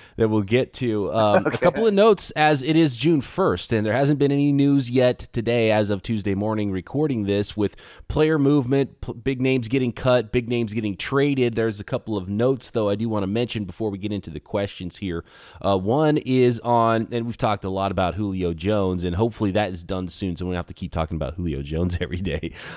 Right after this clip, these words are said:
Speaker 1: Um, but from Charles Robinson, he said, "From what I've been told, the price for Julio Jones in talks with at least one team was a first-round pick plus players. That's steep, and I have a hard time believing the Falcons will get that.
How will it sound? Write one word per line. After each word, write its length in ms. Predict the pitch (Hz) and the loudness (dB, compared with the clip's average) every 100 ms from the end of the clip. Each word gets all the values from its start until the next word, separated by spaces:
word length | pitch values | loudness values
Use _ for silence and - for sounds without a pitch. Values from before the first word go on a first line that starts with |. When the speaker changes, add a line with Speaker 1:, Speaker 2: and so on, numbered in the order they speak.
| 98 | -6
Speaker 1:
Um, 460 | - 90 87 85 - - 110 | 2 2 2 0 -4 -12 -2
but 280 | 113 113 | 0 0
from 520 | - 135 120 117 110 - _ _ _ _ _ _ _ _ | 2 4 6 4 2 -4 _ _ _ _ _ _ _ _
Charles 260 | - 202 160 | 2 4 6
Robinson, 420 | 185 214 190 95 | 6 4 0 -4
he 100 | 110 | -4
said, 240 | - 139 110 | 0 -2 0
"From 140 | 110 | 2
what 120 | 123 | 4
I've 120 | 139 | 4
been 120 | 151 151 | 2 2
told, 300 | 117 107 127 | 2 2 -2
the 40 | |
price 280 | - 107 113 | -2 0 0
for 120 | 107 | -2
Julio 280 | 117 113 110 | 0 0 0
Jones 320 | 98 95 98 | 0 0 -2
in 180 | 110 107 | -4 -4
talks 500 | - 104 113 - - | 0 0 -2 -6 -8
with 140 | 104 | -4
at 100 | 87 | -4
least 300 | 98 151 - | -2 -4 -4
one 280 | 104 127 165 | -2 0 0
team 460 | - 160 139 110 107 | -2 2 2 2 0
was 180 | 107 101 | -2 -2
a 60 | 95 | 0
first-round 540 | 117 120 127 110 113 | -2 0 0 -2 -2
pick 320 | 107 95 - | -4 -4 -8
plus 320 | - 165 165 | -2 2 2
players. 640 | - - 135 85 62 - - _ - - | -2 -2 0 -2 -8 -16 -20 _ -10 0
That's 220 | 113 - | 0 0
steep, 380 | - 185 226 170 | -4 -2 0 0
and 100 | 135 | 2
I 60 | |
have 120 | 147 123 | 2 2
a 40 | |
hard 240 | 131 170 | 2 0
time 220 | - 165 147 | 2 0 0
believing 400 | 139 151 147 123 | 2 2 4 2
the 40 | |
Falcons 440 | - 135 127 107 | 2 0 0 -4
will 80 | 92 | -4
get 260 | 90 226 - | 0 0 4
that. 300 | 214 202 | 4 2